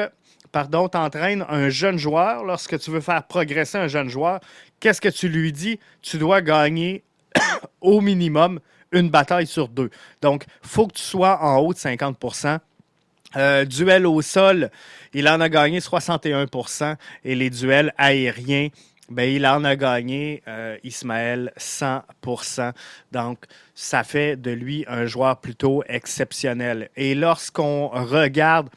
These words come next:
les zones de jeu de Ismaël Koné, vous pourrez voir qu'il, il n'hésite pas à faire cette transition-là entre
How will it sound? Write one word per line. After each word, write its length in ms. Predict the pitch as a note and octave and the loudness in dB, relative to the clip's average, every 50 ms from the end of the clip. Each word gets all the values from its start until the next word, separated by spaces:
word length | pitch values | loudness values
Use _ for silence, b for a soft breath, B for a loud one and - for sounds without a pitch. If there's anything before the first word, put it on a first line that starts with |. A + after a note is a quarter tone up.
| b b b b b b b b b - | b b b b b b b b b -12
les 400 | B2+ C3 C3+ C#3+ D3+ D#3 D#3+ B2+ C#3 C3+ | -4 0 2 2 2 2 0 0 -2 -2
zones 400 | B2+ B2+ C#3 F#3 G3 F#3+ F3 D#3 | 0 4 4 4 4 4 2 2
de 160 | D3+ E3 D#3+ | 4 4 4
jeu 380 | C3+ A#2+ C#3 D#3+ D#3+ C3+ A2+ G#2+ G#2+ | 2 0 0 0 0 -2 -2 -6 -4
de 240 | C3 C3 C3 B2+ - | -4 -2 -2 -4 -6
Ismaël 640 | - D3+ C#3+ - - - C#3+ A#2+ B2 D3+ F3 F3+ E3+ - | -8 -10 -8 -8 -6 -4 -2 0 2 2 2 0 0 -4
Koné, 540 | - - D3+ C#3 C3 C3 C3 C#3+ E3 E3+ B B B B B B B - | 0 0 0 2 2 0 -2 -4 -4 -6 B B B B B B B -12
vous 100 | C3+ B2+ | -12 -10
pourrez 320 | - - C#3 C3+ D3 C#3+ | -8 -8 -4 -2 0 0
voir 400 | B2+ A2+ C#3+ E3 E3+ E3 D#3 - | 0 0 2 2 4 2 2 -2
qu'il, 400 | - - D#3+ D#3 D#3+ E3 E3 D#3+ - B2+ C3 C3+ C#3 - | -2 0 2 2 4 2 2 0 -2 -4 -6 -6 -6 -4
il 240 | D3+ D3+ D3 D3+ | -2 -2 -2 0
n'hésite 380 | D#3+ E3+ E3 C#3 B2+ E3 D3+ - | 0 0 0 0 0 -2 -4 -2
pas 180 | - G#3 G#3+ F#3 | 0 2 2 2
à 40 | |
faire 240 | D3 - F3+ F#3 E3+ | 2 2 0 0 -2
cette 260 | - - D#3+ - _ | -2 -6 -6 -6 _
transition-là 1000 | _ - D#3+ F3 F3+ F3 D3+ C3+ D3+ D3+ - - - E3 D3 C#3+ D3 F3+ G3 F#3+ D3 C#3 | _ -4 -2 0 0 0 0 -2 -6 -10 -8 -4 -2 0 0 2 2 2 2 2 2 0
entre 360 | C3+ D3 E3 E3+ - - | 0 0 -2 -4 -8 -14